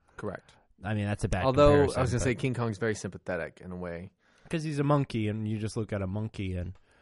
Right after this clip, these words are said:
Speaker 2: you're kinda like, "That
Speaker 1: Yeah.
Speaker 2: could have been me."
Speaker 1: Yeah.
Speaker 2: But I wasn't.
Speaker 1: Sixty million years ago, or however long it was. Ten thousand. Ooh, that's a big gap.
Speaker 2: It's
Speaker 1: Moving
Speaker 2: one of
Speaker 1: on.
Speaker 2: those two. It's in between that
Speaker 1: <laughs>
Speaker 2: or not at all.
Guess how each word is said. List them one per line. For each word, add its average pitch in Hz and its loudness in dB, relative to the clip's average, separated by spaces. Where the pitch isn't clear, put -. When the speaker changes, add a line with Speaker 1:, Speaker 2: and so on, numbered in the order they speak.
Speaker 2:
you're 98 -8
kinda 104 -2
like, 92 -2
"That 131 2
Speaker 1:
Yeah. - 0
Speaker 2:
could 131 0
have 117 0
been 104 0
me." 104 -2
Speaker 1:
Yeah. 101 0
Speaker 2:
But 95 -2
I - 0
wasn't. 101 -2
Speaker 1:
Sixty - -12
million 95 -4
years 92 -10
ago, 85 -8
or 82 -10
however 95 -12
long 98 -12
it 101 -14
was. 104 -16
Ten 101 -4
thousand. 90 -8
Ooh, 92 -6
that's - -16
a 92 -12
big 90 -10
gap. - -12
Speaker 2:
It's 151 4
Speaker 1:
Moving 151 4
Speaker 2:
one 170 10
of 156 6
Speaker 1:
on. 143 8
Speaker 2:
those 135 4
two. 123 2
It's 101 0
in 131 2
between 120 -2
that 98 -2
Speaker 1:
<laughs> 104 -4
Speaker 2:
or 117 4
not 117 6
at 120 6
all. 165 6